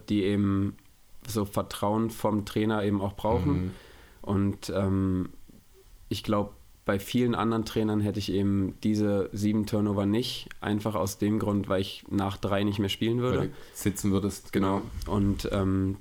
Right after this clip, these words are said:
Speaker 1: deshalb, also ich darf Fehler machen, dass es so viele sind, ist natürlich trotzdem sehr schlecht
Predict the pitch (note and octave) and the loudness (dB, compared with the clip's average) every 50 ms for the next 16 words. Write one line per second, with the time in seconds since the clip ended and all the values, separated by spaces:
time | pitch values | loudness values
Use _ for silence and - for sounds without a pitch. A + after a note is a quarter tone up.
0 | - - G#2+ G2+ - - G#2 G2 F#2+ - - - - - - - - - - - | -4 -4 -2 0 0 2 2 2 0 -2 -6 -10 -12 -12 -14 -16 -20 -20 -20 -20
1 | - - - G#2+ G2+ G#2+ G2+ G2 - - - - - - - - - - - G2 | -10 -6 -4 -2 0 0 0 -2 -4 -8 -10 -14 -18 -18 -18 -10 -4 0 0 2
2 | G2+ A2 A#2 - - - - A2+ A2 A2 G#2+ G#2+ G#2+ G#2+ - B2+ B2 B2 B2+ B2+ | 2 0 -2 -6 -6 -2 0 2 2 2 2 2 2 0 2 0 0 0 0 -2
3 | B2+ - - - - G#2+ G2+ G2+ G2+ - - G#2 G#2 - - A2 G#2 G2+ G2 G2 | -6 -10 -14 -6 -2 -2 -2 -2 -2 0 0 0 0 0 0 2 2 2 2 2
4 | G2+ G2+ G2 F#2+ - - - G2+ G2 F2+ - G2 F#2 - - G2+ G2 - - G#2+ | 2 2 2 0 -4 -4 -2 -2 -2 0 -2 -2 -2 -2 -4 -4 -4 -4 -2 0
5 | G#2 G2+ G2+ G2+ G#2 G#2+ - - - G2+ F#2+ G2+ G2+ - - A#2 A2+ B2+ B2+ - | 2 2 2 0 -2 -4 -8 -8 -4 -2 0 0 0 -2 -2 -2 -2 -2 -4 -6
6 | - - | -12 -18